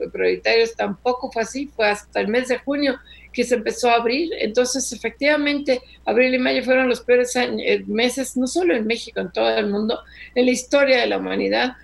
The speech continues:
Por eso, incluso ahora que se están registrando rebrotes en países como España, en países como el Reino Unido,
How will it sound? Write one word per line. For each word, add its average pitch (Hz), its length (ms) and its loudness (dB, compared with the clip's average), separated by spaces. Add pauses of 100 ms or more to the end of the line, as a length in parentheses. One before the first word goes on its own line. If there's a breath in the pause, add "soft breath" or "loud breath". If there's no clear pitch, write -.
(120 loud breath)
Por 294 140 4
eso, 349 180 2
incluso 294 460 2
ahora 269 340 4
que 262 80 -6
se - 160 -8
están 240 220 -2
registrando 233 580 -2
rebrotes 208 720 0
en 202 120 -6
países 190 440 -2
como 196 240 -6
España, 208 640 -2 (240 loud breath)
en 208 140 -2
países 208 340 0
como 208 220 -4
el 208 80 -2
Reino 220 280 0
Unido, 214 400 0